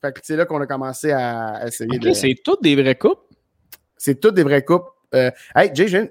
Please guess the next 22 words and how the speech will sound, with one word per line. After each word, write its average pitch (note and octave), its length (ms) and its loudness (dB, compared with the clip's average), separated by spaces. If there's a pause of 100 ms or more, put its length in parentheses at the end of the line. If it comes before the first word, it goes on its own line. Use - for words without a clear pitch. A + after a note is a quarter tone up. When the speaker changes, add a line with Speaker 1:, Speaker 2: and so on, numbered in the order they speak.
Speaker 1:
viens, B2+ 160 -2
euh, C3 120 0
mon C3+ 140 0
ventilateur E3 540 0
roule. F#3 200 2
T'entends-tu C3+ 440 -2
un B3 80 -2
ventilateur ? B2 540 -2 (1500)
Speaker 2:
Non. B2+ 160 -4 (600)
Speaker 1:
Ok. A3+ 200 -2 (340)
Speaker 2:
J'entends C3 220 4
Speaker 1:
Euh, E3+ 280 8
Speaker 2:
un - 20 4
petit, E3 120 -8 (260)
un - 40 -2
petit - 140 -8
fond, C3 320 0
mais A#2+ 100 -4
c'est A2+ 140 -4
pas A2 120 0
grave, A2 300 -2
là. G#2 120 -8